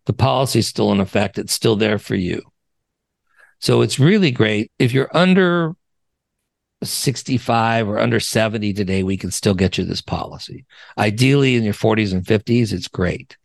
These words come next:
But if, think about the arbitrage here. You're either gonna spend twelve thousand dollars a year on a policy,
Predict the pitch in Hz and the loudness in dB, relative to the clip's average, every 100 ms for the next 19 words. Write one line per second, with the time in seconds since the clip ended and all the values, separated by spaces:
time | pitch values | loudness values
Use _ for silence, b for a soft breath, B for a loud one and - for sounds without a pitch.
0 | B B B B B - 123 131 - - | B B B B B 0 2 2 -2 0
1 | 240 311 202 123 110 - - 135 143 139 | 2 4 2 2 0 -4 -2 0 0 -2
2 | - 85 69 - - - - _ _ _ | -2 -2 -2 -4 -6 -6 -14 _ _ _
3 | _ _ _ _ B B - 143 156 143 | _ _ _ _ B B 0 4 4 2
4 | 135 123 - 117 107 - 165 202 - 135 | 0 -2 0 0 0 0 2 2 2 0
5 | 135 120 127 117 113 113 104 107 98 107 | 0 0 0 2 2 0 -2 -4 0 2
6 | 110 110 - 101 98 92 _ - 113 104 | 4 2 0 0 0 -2 _ -4 -2 0
7 | 98 101 - - | -2 -4 -8 -12